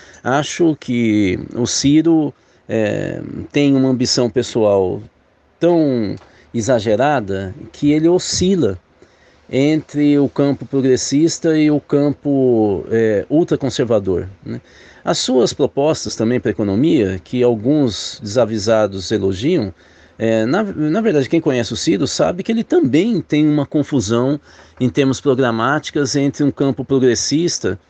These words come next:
mas nesse, no Brasil, que tende sempre a direita keynesiano, né? Ou, é, é, uma visão liberal, ultraliberal, por exemplo, quando ele trata do agronegócio, né? É, o Ciro é isso, é,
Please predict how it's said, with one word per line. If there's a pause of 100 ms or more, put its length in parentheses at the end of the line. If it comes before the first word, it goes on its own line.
(340)
mas
nesse,
no
Brasil,
que
tende
sempre
a
direita
keynesiano,
né? (480)
Ou, (100)
é,
é,
uma
visão
liberal,
ultraliberal,
por
exemplo,
quando
ele
trata
do
agronegócio, (160)
né? (440)
É,
o
Ciro
é
isso, (260)
é,